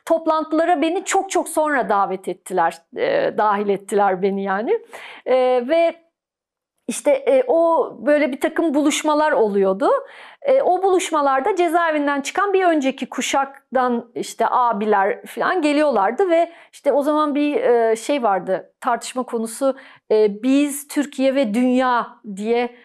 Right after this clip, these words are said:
böyle bir işte seri başlatılmıştı. Bunlar konuşuluyordu. E, benim için ama son derece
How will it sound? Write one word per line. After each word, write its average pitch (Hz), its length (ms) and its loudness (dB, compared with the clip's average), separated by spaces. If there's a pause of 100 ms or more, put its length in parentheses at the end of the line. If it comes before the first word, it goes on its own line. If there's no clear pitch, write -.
(160)
böyle 226 360 0
bir 247 320 -2
işte - 240 -4
seri 247 380 0
başlatılmıştı. 214 840 -4
Bunlar 302 280 0
konuşuluyordu. 254 440 0 (520)
E, 277 160 0
benim 392 260 2
için 415 300 0 (100)
ama 339 360 2
son 370 440 0
derece 320 600 0